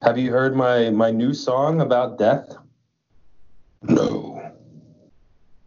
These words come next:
Speaker 2: How can I listen to it?
Speaker 1: Uh, it's called No Peace. Uh, it's, uh, it's available on SoundCloud. You can, uh, give it a listen.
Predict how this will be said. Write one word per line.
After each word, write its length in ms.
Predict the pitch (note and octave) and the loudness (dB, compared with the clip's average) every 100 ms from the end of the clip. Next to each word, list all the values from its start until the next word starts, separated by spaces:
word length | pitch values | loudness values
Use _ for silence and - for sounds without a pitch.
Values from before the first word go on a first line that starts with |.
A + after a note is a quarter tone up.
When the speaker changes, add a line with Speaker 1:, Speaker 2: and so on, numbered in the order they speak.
| - | -6
Speaker 2:
How 240 | - A1+ | -2 -2
can 160 | - - | -2 -4
I 100 | - | -4
listen 480 | - - - - - | -4 -6 -8 -8 -6
to 240 | - - | -6 -6
it? 140 | - - _ _ _ _ _ - - - - - - | -8 -12 _ _ _ _ _ -20 -20 -20 -20 -12 0
Speaker 1:
Uh, 400 | G#2+ G#2+ G#2+ G#2+ | 4 4 4 2
it's 120 | - | 0
called 440 | - A2+ B2 - - | 2 2 2 -6 -4
No 240 | A2 A#2 | 0 2
Peace. 560 | C3+ - B2 D#3+ - - | 0 2 2 2 -4 -8
Uh, 440 | - F2+ F#2+ G2 G2 | 2 4 6 4 2
it's, 220 | - - | -2 -6
uh, 280 | - G#2 - | 2 2 4
it's 100 | G#2+ | 2
available 400 | G#2+ G#2 G#2+ G#2+ | 2 4 2 2
on 140 | G#2+ G#2 | 2 0
SoundCloud. 760 | G#2+ G2 G#2 G#2+ A2+ B2 B2+ - - - - | 0 2 2 2 2 2 -2 -10 -20 -20 0
You 120 | A2 | 2
can, 280 | G#2+ G#2+ G2+ | 4 2 2
uh, 220 | G2 F#2+ | 2 2
give 180 | F#2 G2+ | 2 0
it 60 | A2 | 0
a 40 | |
listen. 640 | G#2 G#2+ - B2 B2 B2 | 2 0 0 0 0 -2